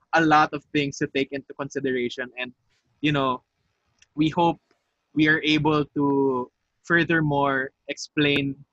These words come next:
or sh-, show our opinions on these things in this podcast as well. So that's really an, I mean, this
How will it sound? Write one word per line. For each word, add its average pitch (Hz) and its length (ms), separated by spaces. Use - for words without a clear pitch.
or 131 460
sh-, - 220
show 165 300
our 151 240
opinions 139 540
on 131 120
these 123 300
things 123 420
in 151 120
this 147 180
podcast 123 720
as - 160
well. 120 240
So 143 120
that's 170 260
really 214 300
an, 165 120
I 156 60
mean, 170 140
this 175 180